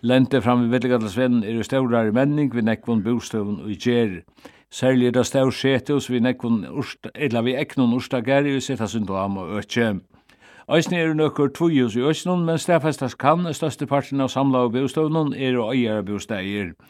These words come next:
Kommunan hefur til møguleika at útbyggja hesi í Økjene til eina fjølbroytta bústaðarsamansetning, svoleiðis at ein breiðari borgarskari kann búleggjast her.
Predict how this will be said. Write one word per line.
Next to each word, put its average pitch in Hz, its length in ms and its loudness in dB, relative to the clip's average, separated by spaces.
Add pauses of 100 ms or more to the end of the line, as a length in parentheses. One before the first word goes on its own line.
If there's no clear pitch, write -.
(440)
Kommunan 165 420 4
hefur 139 220 4
til 135 80 2
møguleika 147 560 2
at 113 100 -6
útbyggja 131 540 0
hesi 123 160 -4
í 123 80 -4
Økjene 170 580 2 (460)
til 147 260 6
eina 127 240 2
fjølbroytta 139 640 0
bústaðarsamansetning, 131 1700 -2
svoleiðis 139 480 -2
at 127 240 -8
ein 127 160 -2
breiðari 123 480 2
borgarskari 113 720 -2
kann 95 240 -4
búleggjast 101 640 -6
her. 107 240 -2